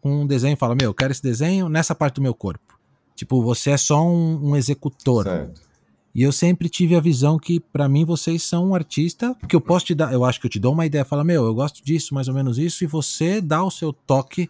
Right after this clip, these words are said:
Speaker 2: Não,
Speaker 1: né?
Speaker 2: é.
Speaker 1: Co-, como você vê isso? Como, isso é
Speaker 2: Não, exatamente.
Speaker 1: complicado isso, nessa relação.
Speaker 2: Não, então, é, eu acho que assim, tipo, esse, pelo menos pra mim, é, no,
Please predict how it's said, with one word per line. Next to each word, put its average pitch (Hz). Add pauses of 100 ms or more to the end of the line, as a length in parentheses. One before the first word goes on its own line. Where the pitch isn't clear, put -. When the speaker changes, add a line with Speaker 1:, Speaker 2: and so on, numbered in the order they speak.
(140)
Speaker 2:
Não, 104
Speaker 1:
né? 156
Speaker 2:
é. -
Speaker 1:
Co-, -
como 226
você 208
vê 175
isso? 143
Como, 165
isso 120
é 110
Speaker 2:
Não, 113
exatamente. 120
Speaker 1:
complicado 120
isso, 110
nessa 113
relação. 101 (360)
Speaker 2:
Não, 196
então, 190
é, 156
eu 151
acho 160
que 180
assim, 170
tipo, 135
esse, 175 (360)
pelo 123
menos 147
pra 151
mim, 156 (440)
é, 95
no, 107